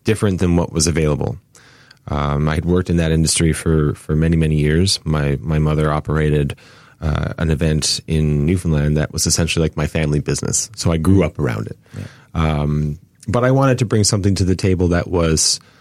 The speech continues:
Speaker 1: uh, a departure from the stereotypical that, that, um, was different than what people conceptualize when they think, you know,
Speaker 2: Yeah.
Speaker 1: pageant.
Speaker 2: Yeah.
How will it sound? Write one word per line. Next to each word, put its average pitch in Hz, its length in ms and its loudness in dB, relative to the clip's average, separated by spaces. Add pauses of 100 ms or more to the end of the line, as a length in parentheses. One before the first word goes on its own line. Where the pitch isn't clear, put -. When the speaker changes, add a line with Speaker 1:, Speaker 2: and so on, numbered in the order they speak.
(220)
Speaker 1:
uh, 78 380 -2
a 90 80 0
departure 87 560 0
from 82 560 0
the 85 60 2
stereotypical 80 1120 0
that, 80 220 -2 (500)
that, 76 440 -2
um, 71 560 -4 (260)
was 98 120 -2
different 120 320 0
than 98 160 2
what 92 160 0
people 80 600 0 (480)
conceptualize 85 760 0
when 78 100 0
they 73 120 0
think, 76 320 -4
you - 80 -6
know, 113 60 2
Speaker 2:
Yeah. 117 100 0 (100)
Speaker 1:
pageant. - 480 -6 (180)
Speaker 2:
Yeah. 98 160 0